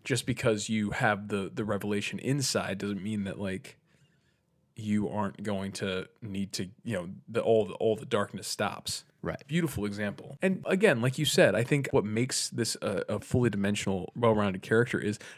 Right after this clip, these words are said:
Speaker 1: first of all, the actress's performance. I love her work. I always forget her name.
Speaker 2: Oh, they're amazing.
Speaker 1: Um, they're amazing. And, and the woman who plays Sarah's amazing. She was in,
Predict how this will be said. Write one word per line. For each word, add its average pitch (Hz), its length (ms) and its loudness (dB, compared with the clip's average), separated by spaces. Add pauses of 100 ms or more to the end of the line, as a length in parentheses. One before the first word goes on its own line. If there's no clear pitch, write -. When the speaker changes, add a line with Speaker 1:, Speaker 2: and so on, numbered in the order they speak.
Speaker 1:
first 156 220 6
of - 40 4
all, 117 120 10
the 95 100 4
actress's 120 400 4
performance. 104 600 2
I 135 60 8
love 117 300 8
her - 120 2
work. 104 280 0
I 107 80 2
always 127 220 8
forget 110 240 0
her 107 100 -6
name. 104 320 0
Speaker 2:
Oh, 139 80 0
they're 123 140 2
amazing. 117 360 -2 (240)
Speaker 1:
Um, 110 200 2
they're 131 120 8
amazing. 117 440 4
And, 110 280 2 (260)
and 120 120 0
the 123 60 2
woman 127 180 4
who 117 60 0
plays 117 200 4
Sarah's 135 340 4
amazing. 113 260 0
She 147 260 4
was 131 240 4
in, 107 340 0